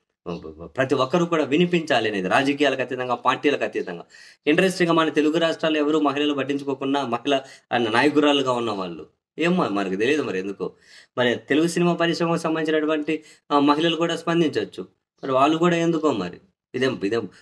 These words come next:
పొలిటికల్ అంశమా? మహిళల మీద ఆ విధంగా మాట్లాడడం ఏంటి?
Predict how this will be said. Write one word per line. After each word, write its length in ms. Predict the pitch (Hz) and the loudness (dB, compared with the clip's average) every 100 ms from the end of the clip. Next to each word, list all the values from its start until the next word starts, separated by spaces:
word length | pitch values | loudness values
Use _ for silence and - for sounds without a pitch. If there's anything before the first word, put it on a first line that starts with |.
| _ 123 | _ 2
పొలిటికల్ 400 | 151 165 175 156 | 2 4 2 2
అంశమా? 400 | 147 147 160 185 _ _ _ _ _ _ _ - 87 - - | 2 -2 -2 -6 _ _ _ _ _ _ _ -14 -14 -14 -20
మహిళల 420 | 85 90 131 165 | -10 -4 0 4
మీద 220 | 175 180 | 4 4
ఆ 60 | 170 | 2
విధంగా 280 | 160 165 160 | 2 -4 -2
మాట్లాడడం 480 | 151 151 151 143 135 | -2 0 -2 -2 -2
ఏంటి? 340 | 127 120 | -4 -8